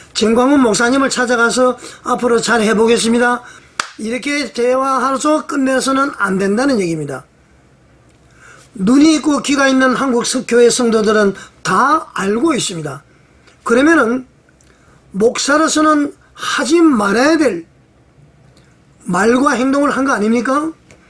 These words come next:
그러면은 사과를 해야 됩니다.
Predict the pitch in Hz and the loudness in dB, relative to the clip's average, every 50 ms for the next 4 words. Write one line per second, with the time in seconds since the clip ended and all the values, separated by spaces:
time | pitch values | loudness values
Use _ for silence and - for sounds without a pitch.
0 | _ _ _ _ _ - - - _ _ _ - 285 302 330 359 359 359 349 - | _ _ _ _ _ -20 -20 -20 _ _ _ -2 0 2 4 4 4 2 2 0
1 | - - - 247 220 233 285 320 320 302 277 226 214 240 208 190 196 180 165 160 | -2 -2 -2 0 0 2 2 2 2 0 0 0 0 -2 -2 -2 -2 -4 -4 -6
2 | 156 151 147 - | -8 -8 -10 -14